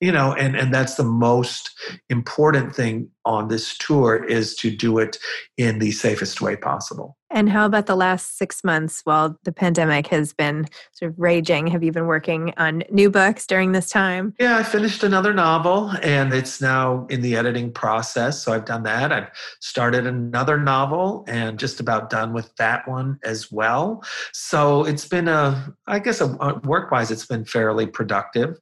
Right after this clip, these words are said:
Speaker 1: But like everyone, you know, covid has hit home. You know, my daughter had it, and you know, she went through that, that whole experience. And so it's, of course, affected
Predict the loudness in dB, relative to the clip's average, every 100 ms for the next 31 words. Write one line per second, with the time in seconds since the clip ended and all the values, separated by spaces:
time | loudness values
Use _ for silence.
0 | _ -2 0 0 0 2 2 2 0 0
1 | -4 -8 -6 -6 -2 -2 2 0 0 -2
2 | -2 -2 -2 -2 -2 -2 -2 -2 0 0
3 | -2 -4 -14 -18 _ -4 0 0 -2 -10
4 | -14 -8 -4 -4 -6 -10 -8 -6 -4 -4
5 | -6 -4 -2 0 2 2 0 -6 _ -4
6 | -2 0 0 0 -6 -6 -2 0 0 -2
7 | -4 -6 0 0 0 -6 -10 -6 0 0
8 | 2 2 2 -2 0 -2 0 0 0